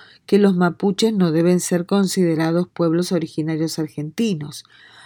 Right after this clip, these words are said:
Además, lamenta que se sigan produciendo desalojos forzosos y subrayan lo ocurrido a la comunidad mapuche Lafkenwinkul Mapu en Villa Mascardi, que terminó con la muerte de Rafa Nahuel.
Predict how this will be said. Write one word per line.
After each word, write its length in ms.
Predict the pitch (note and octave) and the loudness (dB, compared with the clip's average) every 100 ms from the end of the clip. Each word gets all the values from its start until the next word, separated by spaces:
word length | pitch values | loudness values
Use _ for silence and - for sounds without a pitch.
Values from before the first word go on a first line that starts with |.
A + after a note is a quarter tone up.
| - | -8
Además, 500 | D#3 D#3+ D#3+ F3+ G3 | -4 -2 0 2 2
lamenta 500 | F#3 E3+ F3 E3+ F#3+ | 2 2 -2 -2 -2
que 100 | F3+ | -2
se 160 | - E3 | -4 -6
sigan 440 | - F#3+ F#3 F3+ | -2 -2 0 0
produciendo 800 | E3+ D#3+ D#3 - G3 F#3 F3+ G#3 | 0 0 -2 0 0 2 0 0
desalojos 680 | F3 E3+ D#3 D#3+ D#3+ F3 | -2 -2 -2 -2 -2 -6
forzosos 800 | - D#3 D3+ - G#3+ G3 G3 G3 - _ _ _ _ | -4 -6 -4 0 0 0 -2 -2 -8 _ _ _ _
y 80 | A#3+ | -2
subrayan 760 | - B3+ G#3+ A3 G3+ F#3 F#3 F#3+ _ _ _ | 2 2 4 4 4 2 0 -2 _ _ _
lo 140 | F3 | 2
ocurrido 640 | F3+ F3 F3 F3 F#3+ F3 E3+ | 2 2 0 2 2 2 2
a 140 | D#3 | 2
la 160 | E3 E3 | 0 0
comunidad 500 | G3 F3 E3 E3 F3+ | 0 0 0 0 2
mapuche 580 | F#3 D#3 F3 F3+ G#3 F#3+ | 2 2 -2 -2 0 0
Lafkenwinkul 1040 | D#3+ D#3 - G3 F3+ E3+ D#3+ D#3 F3+ F3+ | 0 -6 -2 0 0 0 -4 -2 0 0
Mapu 540 | E3+ G3 F#3+ - D#3+ - _ _ | 2 2 0 -2 -4 -6 _ _
en 200 | D#3 D#3 | -4 0
Villa 280 | F#3+ E3+ E3+ | 2 2 0
Mascardi, 720 | E3 D3+ - G#3 F3 E3 E3+ _ - _ - | -2 -6 -2 0 0 0 -4 _ -20 _ -8
que 100 | G#3 | -2
terminó 580 | G#3+ F#3+ F#3+ G3 B3 | 0 2 2 2 0
con 200 | G#3 F3 | 0 -2
la 80 | D#3+ | -2
muerte 460 | D#3 F3 E3 F3+ F3 | -2 -2 -2 -2 -2
de 160 | E3 | -2
Rafa 380 | E3 F3+ F#3 E3+ D#3 | -2 -2 -2 -4 -6
Nahuel. 580 | D#3 E3 F#3+ F#3 F3+ | -2 0 2 2 0